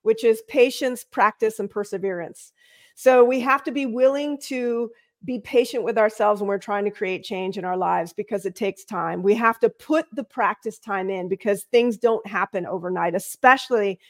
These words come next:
when we're starting to reshape our thinking and our belief structure. That takes time. We've, take us time to develop all those. And perseverance is the last P in that formula. And basically, you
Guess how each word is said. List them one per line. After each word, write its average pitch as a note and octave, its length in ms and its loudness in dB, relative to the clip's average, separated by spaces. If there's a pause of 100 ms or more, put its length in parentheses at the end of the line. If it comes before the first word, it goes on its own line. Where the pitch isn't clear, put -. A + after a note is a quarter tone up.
(160)
when G#3+ 120 2
we're A3 100 4
starting G#3+ 480 2
to G#3+ 220 -4
reshape G#3 640 -2
our G3+ 160 -2
thinking G#3 580 0
and F#3 60 -2
our F#3 140 0
belief F#3+ 400 -2
structure. F#3 680 -4 (320)
That G#3+ 180 6
takes B3 320 0
time. F#3 500 -2
We've, G#3 260 -2 (380)
take A#3+ 240 2
us A#3+ 140 2
time A#3+ 380 0
to A#3 100 -6
develop A3 500 4
all F#3+ 160 2
those. E3 460 -6 (400)
And A3 180 2
perseverance C4 1120 -2 (280)
is A3+ 220 8
the A#3 80 6
last A3+ 520 6
P B3+ 280 0
in G3+ 140 4
that F#3+ 280 0
formula. F#3+ 640 2 (480)
And A3+ 360 4 (160)
basically, C#4+ 760 2
you D4 400 2